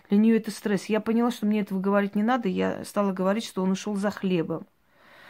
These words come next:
Она уже забывала про него, через некоторое время спрашивала, я говорила, он только вышел за хлебом, щас придет и так далее. Вот я нашла как-то такой выход, вот так говорить. С ней было очень непросто жить. Она забывала все, потом плакала, чтобы я не уходила,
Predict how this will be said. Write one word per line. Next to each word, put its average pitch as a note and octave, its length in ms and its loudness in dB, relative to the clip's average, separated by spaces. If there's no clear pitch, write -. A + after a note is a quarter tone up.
Она G#3+ 200 6
уже G#3 160 4
забывала G#3+ 540 4
про A#3+ 200 2
него, A3 180 2
через G#3 220 -2
некоторое G#3 320 0
время G3+ 180 2
спрашивала, G#3+ 580 0
я F3+ 100 0
говорила, F#3 340 0
он G3+ 100 2
только G#3 320 0
вышел A3+ 380 0
за F#3+ 160 0
хлебом, F#3+ 420 -2
щас - 220 -4
придет E3+ 500 -2
и F#3 60 -4
так A3+ 220 0
далее. F#3 180 2
Вот G3 140 -2
я G3 240 0
нашла G#3+ 320 0
как-то G#3+ 340 -10
такой F#3+ 320 -2
выход, E3+ 520 -4
вот F3 180 -10
так F3 180 -2
говорить. E3+ 300 -6
С - 120 -10
ней A#3 100 6
было B3+ 200 4
очень B3 240 2
непросто A#3 560 2
жить. F#3+ 460 -4
Она A3 180 0
забывала G3 600 4
все, F#3 200 -8
потом G#3 340 -4
плакала, G#3 400 0
чтобы G3 220 -6
я G#3 80 0
не G3+ 120 2
уходила, F#3 680 0